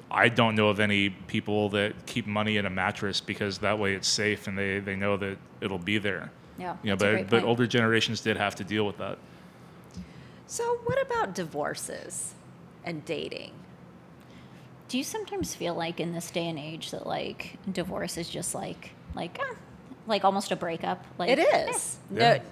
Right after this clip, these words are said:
Speaker 1: I mean,
Speaker 3: it
Speaker 1: it's,
Speaker 3: is.
Speaker 1: it's
Speaker 2: It blows my mind.
Speaker 1: normalized, commonplace.
Speaker 2: I have a friend who's been married, actually, same friend I was mentioning a little bit ago, who has been, um, married now for just over three years. Every time I talk to her,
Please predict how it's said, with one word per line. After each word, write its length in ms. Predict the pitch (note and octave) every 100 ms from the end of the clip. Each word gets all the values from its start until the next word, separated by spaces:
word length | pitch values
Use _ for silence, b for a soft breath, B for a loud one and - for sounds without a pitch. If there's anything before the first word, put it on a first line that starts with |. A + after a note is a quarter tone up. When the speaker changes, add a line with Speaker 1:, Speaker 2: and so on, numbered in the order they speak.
| - -
Speaker 1:
I 60 |
mean, 100 | A2
Speaker 3:
it 60 | A3
Speaker 1:
it's, 100 | B3
Speaker 3:
is. 60 |
Speaker 1:
it's 120 | D#4+ -
Speaker 2:
It 40 |
blows 120 | - -
my 40 | A#2+
mind. 100 | B2+
Speaker 1:
normalized, 480 | A#2+ B2 C3 B2+
commonplace. 840 | - A2 A#2+ A2+ A#2+ C3 - - - - - - - B B B - -
Speaker 2:
I 80 | C4+
have 140 | E4
a 60 | B3
friend 540 | - G3+ G3+ A3+ A#3+ - - -
who's 280 | G#3+ A#3 G3+
been 200 | G3+ F#3+
married, 320 | F#3 F#3+ F#3
actually, 460 | - G#3 - E3+ F3
same 280 | - F3 F#3
friend 200 | E3 E3
I 80 |
was 140 | E3 D#3+
mentioning 460 | E3+ E3+ E3 E3+
a 120 | E3+ E3+
little 220 | D#3+ E3
bit 220 | - A#3+
ago, 440 | A3+ - C#3+ - G#3 B B -
who 240 | G#3+ G3+
has 400 | F#3+ F#3 F#3+ F#3+
been, 280 | F#3 F#3 F3+
um, 400 | F3 E3+ E3+ E3
married 360 | F3 G3+ G#3+ G#3+
now 240 | F#3+ F#3
for 800 | F#3 - E3+ E3 E3 E3 D#3+ D#3+
just 220 | D#3+ G3 A3+
over 180 | A3
three 300 | G#3+ - F3+
years. 460 | F3+ F3 G3 D4 - B B B B B B -
Every 340 | G3+ A3+ A#3+
time 440 | A#3+ G#3+ F#3+ F#3+ -
I 80 | F3
talk 300 | - E3+ -
to 80 | G#3+
her, 300 | B3 B3+